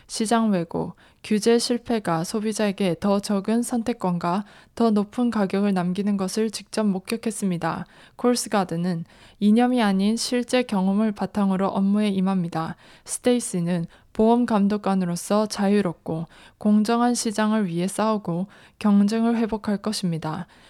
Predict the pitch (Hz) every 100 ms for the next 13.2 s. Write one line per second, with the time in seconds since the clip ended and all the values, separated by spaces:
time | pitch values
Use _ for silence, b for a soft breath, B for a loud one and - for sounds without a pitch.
0 | b - 226 240 247 208 - 226 220 214
1 | 202 190 214 180 165 165 165 180 b b
2 | - 208 220 247 247 196 180 - 185 165
3 | 170 - 214 214 226 226 - 220 226 165
4 | 156 - 190 160 165 B B - 247 240
5 | 247 226 185 190 170 175 - 240 - 254
6 | 247 226 196 202 208 196 196 214 202 170
7 | 175 208 B B B - 208 208 233 247
8 | 220 208 208 208 214 208 208 185 170 190
9 | 202 196 190 208 180 - - - B B
10 | - - 254 247 240 247 247 233 226 -
11 | 196 185 170 180 175 226 220 226 214 214
12 | 190 185 208 202 196 202 190 185 - 170
13 | 175 185